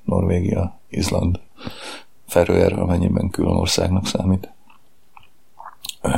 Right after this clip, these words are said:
meg hát végül is Grönland is. Szóval, hogy, ö, hogy, hogy nyilván ez a, ez a kiterjesztőbb értelmezés. Hát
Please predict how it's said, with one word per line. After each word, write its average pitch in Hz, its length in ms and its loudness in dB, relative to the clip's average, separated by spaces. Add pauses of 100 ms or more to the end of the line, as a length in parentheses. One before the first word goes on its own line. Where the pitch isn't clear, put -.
(520)
meg - 120 -2
hát 90 200 2 (100)
végül 98 280 6
is 98 180 2
Grönland 92 540 4
is. - 260 -6 (600)
Szóval, 87 320 4
hogy, 92 300 4
ö, 92 340 4
hogy, 85 300 0
hogy 87 320 0 (580)
nyilván 85 300 2
ez 82 100 0
a, 87 160 0
ez 87 120 0
a 82 60 0
kiterjesztőbb - 920 -2
értelmezés. 92 680 0
Hát 95 100 -4